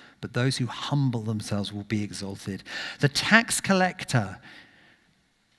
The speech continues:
is made fully alive. The tax collector is justified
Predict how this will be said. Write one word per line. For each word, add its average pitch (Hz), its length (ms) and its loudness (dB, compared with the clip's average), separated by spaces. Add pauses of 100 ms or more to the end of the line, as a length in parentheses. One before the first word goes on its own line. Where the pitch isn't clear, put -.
(200)
is 117 160 4
made 123 300 6
fully 127 440 4
alive. 101 720 -2 (380)
The 135 80 -2
tax - 500 2
collector 139 540 2
is 117 140 4
justified 107 1120 0